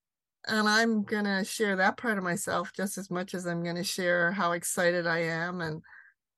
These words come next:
how much fun I like to have. Um, you know, I think that would, that's what I would say. Like, I think it's important to ask,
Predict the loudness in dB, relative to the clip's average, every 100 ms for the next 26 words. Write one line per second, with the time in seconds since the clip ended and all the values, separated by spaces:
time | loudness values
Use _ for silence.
0 | _ 2 4 2 0 -2 0 2 2 0
1 | -4 -6 -2 0 0 -2 -6 -10 -4 -2
2 | -2 -6 -8 _ 0 2 2 -2 -6 _
3 | -20 0 0 2 0 0 0 2 4 4
4 | 4 2 2 2 2 2 0 -4 -6 -4
5 | -4 -6 -2 -2 0 -2 0 -2 0 -4
6 | -2 -2 0 0 2 -2 -6 -4 -2 0
7 | -4 -8 -2 0 2 0 -6